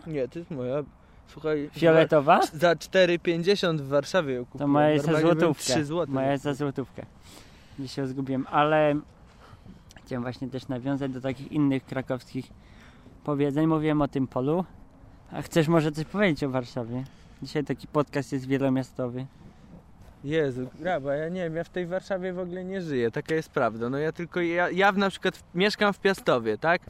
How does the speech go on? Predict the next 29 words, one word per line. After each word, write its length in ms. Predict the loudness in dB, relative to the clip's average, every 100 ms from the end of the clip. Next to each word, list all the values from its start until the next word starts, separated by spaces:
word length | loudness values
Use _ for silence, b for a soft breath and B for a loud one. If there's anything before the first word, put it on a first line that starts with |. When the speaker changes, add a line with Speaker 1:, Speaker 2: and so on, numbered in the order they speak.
| B B B
Speaker 1:
To 100 | 0
jest 300 | 4 2 2
miasto, 440 | 2 4 4 2 0
gdzie 140 | 2
jest 120 | 0
dwadzieścia 500 | 0 0 0 0 -2
tysięcy 500 | -4 -4 -4 -2 -2
osób, 420 | 0 0 -2 -2
a 60 | 2
ja 200 | 4 2
znam 200 | 2 -2
tylko 380 | -2 -2 -2 -2 B B 4
Piastów 420 | 4 4 0 -2
w 40 |
ten 200 | -4 -4
sposób, 440 | -2 -2 0 -4 -8
dobra, 400 | -4 0 2 2
pomijając 460 | 0 0 0 0 0
to, 100 | -2
że 80 | -2
jestem 240 | -4 -2
rachmistrzem 500 | -2 -2 -4 -4 -4
i 60 | -2
tą 160 | -2
część, 260 | -2 -4 -4
którą 200 | -2 -2
poznałem 420 | -2 -2 0 -2
przez 180 | -4 -8
tego, 280 | -8 -6